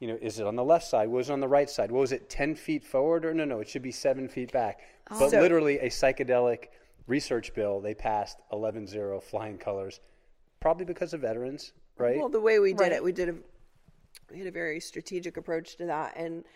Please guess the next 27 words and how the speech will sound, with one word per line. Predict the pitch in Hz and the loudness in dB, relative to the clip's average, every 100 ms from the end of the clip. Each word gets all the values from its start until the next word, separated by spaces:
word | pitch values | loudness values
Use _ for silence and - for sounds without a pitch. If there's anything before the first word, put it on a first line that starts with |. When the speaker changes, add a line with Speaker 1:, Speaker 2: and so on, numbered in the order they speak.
| - - _ _ | -20 -20 _ _
Speaker 3:
um, | 190 151 147 147 185 _ _ _ _ | -12 -10 -10 -14 -20 _ _ _ _
we | - 185 | -6 -4
just | 175 175 - | -4 -10 -8
paired | 208 175 | -6 -4
the | 165 | -4
right | 160 156 143 | -4 -4 -4
voices | 160 170 190 202 | -6 -6 -6 -6
with | 165 | -8
the | 165 | -8
right | 165 156 107 | -6 -6 -6
legislation | 165 170 170 156 170 196 185 | -8 -10 -8 -8 -8 -8 -6
at | 170 | -6
exactly | 165 175 170 180 | -6 -6 -8 -6
the | 175 160 | -6 -4
right | 156 156 | -6 -8
time, | - 156 165 208 254 - - _ - | -12 -8 -8 -8 -12 -20 -20 _ -10
and | 180 180 | -6 -4
we | 170 | -4
came | 170 180 170 | -6 -4 -2
in | 165 160 | -2 -4
literally | - 180 175 170 170 165 | -4 -2 -2 -2 -2 -2
like | 147 147 156 - | -4 -4 -6 -8
a | 156 160 - | -8 -8 -10
strike | - 175 165 - | -8 -4 -4 -6
force. | 165 151 208 - - | -8 -6 -8 -2 6
Speaker 1:
Yeah, | 127 | 6
like, | 120 | 6